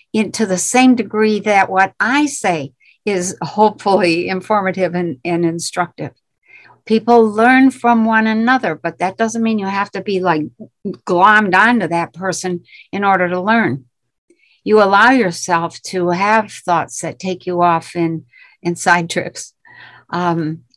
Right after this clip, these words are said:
because that then opens a window for you that is relevant only for you. So, um,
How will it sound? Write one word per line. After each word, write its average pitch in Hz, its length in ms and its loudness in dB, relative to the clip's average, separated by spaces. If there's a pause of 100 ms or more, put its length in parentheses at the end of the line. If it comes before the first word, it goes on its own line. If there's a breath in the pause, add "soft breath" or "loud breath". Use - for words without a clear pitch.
because 180 600 -2
that 208 440 2
then 190 460 -4
opens 202 400 -4
a 185 80 0
window 190 480 -2
for 175 240 -8
you 196 380 0
that 175 200 -2
is 170 200 -6
relevant 185 580 -2
only 185 280 -2
for 165 180 -12
you. 165 360 -8 (800 soft breath)
So, 175 800 0
um, 175 500 0